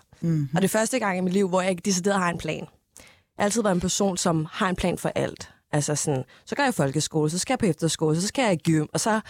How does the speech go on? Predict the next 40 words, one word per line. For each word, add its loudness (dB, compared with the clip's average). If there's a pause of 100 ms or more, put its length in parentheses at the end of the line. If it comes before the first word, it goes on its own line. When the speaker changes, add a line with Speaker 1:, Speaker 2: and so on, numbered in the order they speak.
(260)
Speaker 2:
og 0
så -4
finder 2
jeg 2
en 2
eller 2
anden 2
uddannelse, 0
jeg 0
gerne 0
vil 0
ind -2
på, 0
og 0
så -2
kommer 0
jeg 2
selvfølgelig 0
ind 0
og -2
færdiggør 0
den, -2
og -2
så -2
gifter -2
mig 2
med 2
en 0
mand, 0
og -2
så -2
får -2
jeg 0
en 0
masse 0
børn, 0
og -2
yada, 2
yada, 0
yada. -6